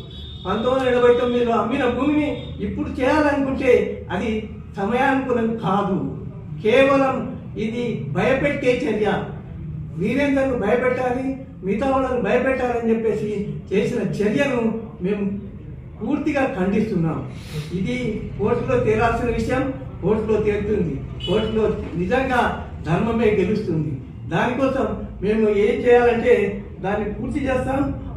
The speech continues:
కాబట్టి ఈ విషయమై కొన్ని క్లారిఫికేషన్స్ ఇవ్వడానికి మీ దగ్గరకు వచ్చాను.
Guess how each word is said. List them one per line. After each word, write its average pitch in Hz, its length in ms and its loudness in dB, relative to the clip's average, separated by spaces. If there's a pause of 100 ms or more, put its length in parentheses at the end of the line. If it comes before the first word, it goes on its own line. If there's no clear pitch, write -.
కాబట్టి 226 800 0 (180)
ఈ 240 140 -2
విషయమై 269 800 2 (180)
కొన్ని 302 240 4
క్లారిఫికేషన్స్ 277 920 2
ఇవ్వడానికి 220 380 0
మీ 202 120 0
దగ్గరకు 190 340 0
వచ్చాను. 165 400 -2